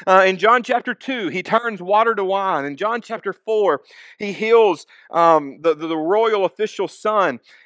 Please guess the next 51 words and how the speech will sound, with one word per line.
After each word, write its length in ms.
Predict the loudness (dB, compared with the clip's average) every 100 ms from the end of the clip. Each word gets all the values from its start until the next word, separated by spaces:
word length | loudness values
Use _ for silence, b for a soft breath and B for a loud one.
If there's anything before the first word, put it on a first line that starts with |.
| _
In, 320 | 0 0 0
in 160 | -4 -2
John 260 | 0 0
chapter 320 | 0 -4 -6 -6
five, 400 | -2 2 2 0
you 80 |
see 220 | -6 -8 -4
him 240 | -2 -2
healing 480 | 0 2 2 0 -4
the 80 | -4
paralytic 560 | 0 2 4 4 2
at 100 | 0
the 80 | -8
pool. 400 | -8 -4 -2 -2
In 80 | -2
chapter 320 | -4 -4 -6
six, 460 | -10 0 2 2 -4
he's 180 | -14
feeding 320 | -8 -8 -6 -8
the 80 |
five 300 | -2 4 4 4
thousand. 540 | 2 4 4 2 -6 B B -8
Later 360 | -2 -2 -2
in 80 | -4
chapter 340 | -4 -6 -6
six, 340 | -12 -6 -6 -6
he's 180 | -12 -4
walking 440 | 2 2 2 -4
on 180 | -4 -2
water. 420 | 0 2 2 0 B B B
In 80 | -6
chapter 380 | 0 0 0 -2
nine, 320 | 0 0 -2
he's 220 | -6 -10
healing 360 | -10 -4 -2 -2
a 80 |
man 300 | 0 2 2
who 100 | 0
was 140 | -2 -4
born 280 | -2 -2 2
blind. 340 | 6 6 6
And 100 | 4
as 160 | 2 0
we 80 |
talked 280 | -4 -4 -4
about 240 | -4 -4 -2
last 280 | -4 -6
week 160 | -10 -12
in 80 | -10
chapter 340 | -8 -6 -6
eleven, 380 | -2 0 0 -2